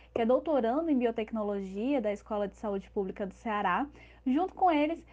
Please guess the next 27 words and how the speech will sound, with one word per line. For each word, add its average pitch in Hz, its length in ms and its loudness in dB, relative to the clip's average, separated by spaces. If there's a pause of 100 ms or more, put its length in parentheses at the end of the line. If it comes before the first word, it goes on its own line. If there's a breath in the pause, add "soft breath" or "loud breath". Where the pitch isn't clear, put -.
(160 soft breath)
estão 294 280 0
também 269 260 2
o 254 60 0
doutorando 226 460 -2
em 214 100 -4
bioquímica 285 720 -2 (120)
na - 100 -4
U 220 60 0
F 214 200 -8
C, 277 320 -2 (300 loud breath)
Jackson 247 400 0
Lima 226 220 -4
Amaral, 214 520 2 (320 loud breath)
e 269 60 0
o 269 60 0
professor 269 420 -2
do 247 80 -2
Departamento 247 840 -2
de 233 140 -2
Bioquímica 277 920 0
e 320 180 -4
Biologia 254 600 2
Molecular 220 560 0
da 208 120 2
U 208 40 4
F 208 200 -4
C, 202 320 -4